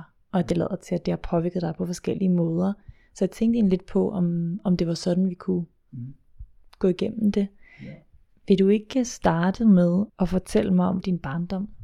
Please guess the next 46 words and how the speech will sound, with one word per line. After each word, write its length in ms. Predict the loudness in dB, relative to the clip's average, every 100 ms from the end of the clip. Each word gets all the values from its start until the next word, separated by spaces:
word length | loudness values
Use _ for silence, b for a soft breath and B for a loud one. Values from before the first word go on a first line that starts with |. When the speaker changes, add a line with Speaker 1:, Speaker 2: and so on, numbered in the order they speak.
| -20 _ _ _
Speaker 2:
Min 220 | -6 -4
barndom 680 | -2 -2 -2 0 0 0 -2
var, 1000 | -2 -2 -2 -4 -4 -6 -8 -10 -10 -14 -16 _ _ _ _ _ _ _ _
var 260 | -12 -8 -6
sådan, 640 | -4 -2 -2 -6 -8 -14 _ -2
den 100 | 0
var 80 | 2
meget 260 | 2 0
opdelt, 640 | 0 -4 -4 -4 -4 -4 -4
eller 140 | 0
hvad 100 | 0
man 140 | 0
kan 120 | -4 -10
sige. 380 | -6 -4 -4 b b b b b b b _
Mine 140 | -4 0
forældre 280 | 2 2 2
prøvede 300 | 2 4 2
at 60 | 0 _ -20 -18 -18 -18 -20 _ -6
expose 500 | -6 -2 0 2 2
mig 120 | 0
for 100 | 0
begge 300 | 2 4 4
dele, 360 | 2 2 2
men 140 | 2 0
på, 140 | -2
stadig 340 | -4 -2 -2 -2
på 100 | -2
sådan 160 | -2
en 100 | -2
kontrolleret 600 | -2 -6 -4 -2 2 2
måde, 220 | 2 2 0
hvor 200 | 0 0
jeg 80 |
ikke 140 | -2 -4
kunne 120 | -6
blive 200 | -4 -4 -2
opslugt 500 | -2 -2 -6 -8 -8
af 100 | -6
den 120 | -4
ene 180 | -2 -2
del, 240 | -2 -2
eller 180 | -2 -4
hvad 120 | -4
man 140 | -4 -6
kan 120 | -8
sige. 300 | -6 -6